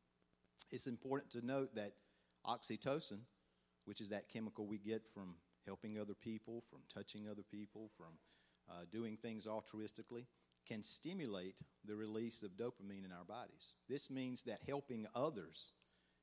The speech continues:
and social interaction, relationship building,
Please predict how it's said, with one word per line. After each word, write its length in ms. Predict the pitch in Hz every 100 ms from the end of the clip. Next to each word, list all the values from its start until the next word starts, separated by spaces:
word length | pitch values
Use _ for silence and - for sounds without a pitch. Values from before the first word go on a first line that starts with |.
| -
and 100 | 90
social 540 | - 131 127 - 120 120
interaction, 600 | 110 117 135 131 - - 80 _ _ _ - -
relationship 880 | 104 110 120 131 113 104 - 98 95
building, 360 | 90 156 143